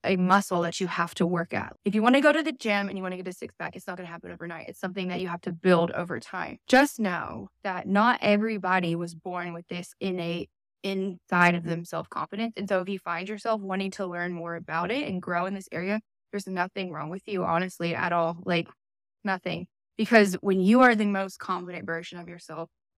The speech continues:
you carry yourself different. You walk into a room different. And when you are the best version of yourself, you're able to help others more and give yourself more to other people and help people because you're more complete in yourself and you're not so insecure. You're not looking at everything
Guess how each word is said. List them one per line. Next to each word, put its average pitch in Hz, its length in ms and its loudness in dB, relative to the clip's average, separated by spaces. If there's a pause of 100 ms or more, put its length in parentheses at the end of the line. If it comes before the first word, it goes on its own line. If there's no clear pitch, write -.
(120)
you 202 100 -10
carry 196 380 4
yourself 180 400 -6
different. - 340 -16
You - 80 -14
walk 220 300 6
into 214 180 0
a 190 80 -10
room 175 220 -12
different. 175 360 -12
And 180 120 -8
when 180 140 -4
you 220 180 8
are 208 160 10
the 180 180 0 (100)
best 202 300 -6
version 180 260 -8
of 175 140 -14
yourself, 185 380 -10 (340)
you're 233 160 -2
able 220 260 4
to 190 160 -4
help 185 220 -4
others 180 380 -8
more 165 140 -8
and 180 380 -12
give 196 220 -6
yourself 180 480 -6
more 180 220 -6
to 180 120 -4
other 175 240 -6
people 180 460 -12 (300)
and 196 100 0
help 185 320 4
people 185 380 -2
because 175 280 -2
you're 180 320 -2
more 175 220 0
complete 180 480 -4
in 180 120 -6
yourself 175 520 -8
and 180 100 -10
you're 180 120 -8
not 180 240 -4 (300)
so 202 280 4
insecure. 185 540 4
You're 180 100 2
not 180 240 4
looking 202 320 -6
at 185 140 -4
everything 180 640 -6